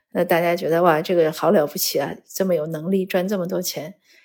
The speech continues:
其实到现在呢，我算一算，我觉得我离这个一千万都还很远。那这样一位英，英，这个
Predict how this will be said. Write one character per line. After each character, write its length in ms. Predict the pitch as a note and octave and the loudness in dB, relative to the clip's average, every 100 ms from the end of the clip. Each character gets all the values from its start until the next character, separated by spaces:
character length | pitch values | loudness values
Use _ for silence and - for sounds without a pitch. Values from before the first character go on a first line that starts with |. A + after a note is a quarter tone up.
| _ | _
其 140 | - | -6
实 100 | G3+ | 0
到 160 | G3+ G3+ | 4 4
现 220 | G3+ G#3 | 4 4
在 160 | G#3 F#3+ | 4 2
呢， 160 | F3 E3 | 0 0
我 120 | E3 | 0
算 240 | E3+ F#3+ E3+ | 0 0 0
一 60 | |
算， 220 | F3+ F3 D#3+ | 0 0 0
我 80 | |
觉 120 | D3+ E3 | 0 2
得 160 | F#3 | 4
我 140 | E3 F#3+ | 4 2
离 140 | F3+ F#3 | 2 6
这 160 | A3 | 8
个 80 | F#3+ | 8
一 100 | F3+ | 6
千 240 | F3+ - G3+ | 2 2 2
万 160 | F#3+ | 4
都 80 | F#3+ | 2
还 160 | F3+ F#3 | 2 -2
很 260 | - E3+ | -2 -4
远。 280 | G3 F3 - _ _ _ _ _ _ | -2 -2 -4 _ _ _ _ _ _
那 100 | B3 | 6
这 80 | B3 | 8
样 140 | C4+ A3+ | 8 8
一 80 | A3+ | 8
位 160 | A3 | 8
英， 260 | G#3+ A3+ G#3 | 6 4 2
英， 360 | G#3+ A3+ G#3+ - | 2 2 2 6
这 100 | A3+ | 8
个 280 | G3+ F#3 | 8 4